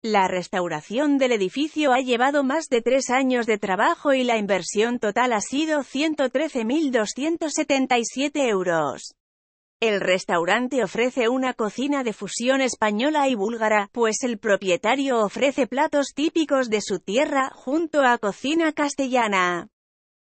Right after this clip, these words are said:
Belmonte tiene mil doscientos vecinos y está situado en el sureste regional,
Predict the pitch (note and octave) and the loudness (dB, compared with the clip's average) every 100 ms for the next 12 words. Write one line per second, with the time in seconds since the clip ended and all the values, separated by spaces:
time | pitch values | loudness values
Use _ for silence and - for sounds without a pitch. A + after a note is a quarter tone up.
0 | - A3+ A3+ G#3+ B3 E4 D4 C4 A#3+ C4+ | -6 0 2 2 2 2 2 0 2 0
1 | C#4 A#3+ C#4+ D#4+ C4 A3 - C#4 D#4+ D4 | 2 2 0 0 0 -2 -2 -4 -2 -4
2 | A#3+ G3 - A#3 C4+ B3+ A#3 A#3 G#3 - | 0 -2 0 -2 0 0 0 0 -2 0
3 | D4+ E4 E4 C4 C4+ D#4+ C#4+ C4 B3 F#3+ | -4 -2 -4 0 0 2 2 2 2 -2
4 | - F#3 A3 A#3+ A#3 A3 G#3+ - G#3+ A3+ | -4 -4 -2 -2 -2 0 -2 -2 0 2
5 | F#3+ F3 | 2 0